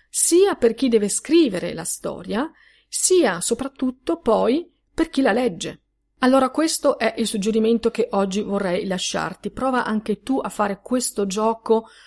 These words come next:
con il tuo testo. Ti renderai conto che le possibilità a tua disposizione sono molte,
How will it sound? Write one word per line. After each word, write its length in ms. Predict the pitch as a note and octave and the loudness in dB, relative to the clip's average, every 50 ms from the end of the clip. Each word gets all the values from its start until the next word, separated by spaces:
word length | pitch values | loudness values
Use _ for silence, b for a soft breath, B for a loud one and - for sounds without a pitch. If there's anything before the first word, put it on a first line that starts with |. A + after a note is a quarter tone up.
| B B B B B _ _ _ | B B B B B _ _ _
con 220 | - B3+ C4+ C4 | 4 6 6 8
il 140 | A#3+ A3+ G#3 | 6 6 4
tuo 180 | - G#3 F#3 F3+ | 2 -2 -2 -2
testo. 480 | - D#3 D#3 E3 - - - G3 F#3 | -4 -6 -4 -4 -6 -6 -6 -8 -6
Ti 100 | - G#3+ | -4 0
renderai 400 | G#3+ A#3 A#3 A3+ A#3+ B3 B3+ B3 | 2 2 2 4 2 2 0 -2
conto 300 | B3+ - C#4 C4+ B3 A3+ | -2 -2 -2 0 0 -2
che 100 | - - | -4 -2
le 100 | G3+ G3+ G3 | -4 -4 -4
possibilità 800 | - A3+ A3 - - B3 A3 A#3 A#3+ A#3 - - C#4 C#4 - - | -4 -4 -4 -4 -4 -2 -2 -2 -2 -2 -2 0 -2 -2 -2 -4
a 100 | A#3+ G#3 | -10 -8
tua 160 | - - A3+ | 0 0 0
disposizione 880 | G#3 G#3+ - - G3+ G3+ G3+ G3+ - - - - F#3+ F3+ F3+ F#3 F3+ | 0 0 -4 -4 -4 -4 -4 -4 -6 -8 -4 -2 -2 -2 -2 -2 -2
sono 340 | - - - C4+ C4+ B3 A3 | -2 -2 0 0 2 2 2
molte, 540 | G3+ G#3+ C4 C4+ G#3+ F3 F3 - F#3+ F3+ | 2 2 2 2 2 0 -4 -6 -10 -10